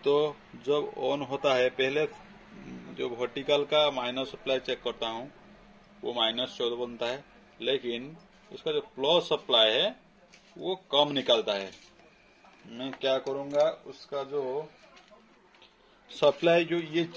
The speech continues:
ईएचटी से वो निकलता है प्लस चौदह volt, तो वो जो supply एक register के through जाता है वो डायोड को, उसको jumper मार के देखेंगे, उसको direct jumper कर देंगे। वो जो on नहीं हो रहा है, जो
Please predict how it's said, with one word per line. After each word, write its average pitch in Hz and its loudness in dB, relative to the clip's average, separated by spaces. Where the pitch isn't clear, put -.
ईएचटी 170 0
से 175 2
वो 180 2
निकलता 151 4
है 175 6
प्लस 147 2
चौदह 127 4
volt, 110 2
तो 127 -2
वो 147 2
जो 151 -2
supply 160 4
एक 147 0
register 147 -2
के 147 2
through 143 0
जाता 127 2
है 123 2
वो 127 2
डायोड 113 4
को, 127 -2
उसको 160 -2
jumper 120 0
मार 117 2
के 113 -4
देखेंगे, 101 -8
उसको - -6
direct 143 6
jumper 127 2
कर 113 -2
देंगे। 95 -10
वो 139 0
जो 147 -2
on 151 6
नहीं 156 -2
हो 160 8
रहा 165 10
है, 190 6
जो - -12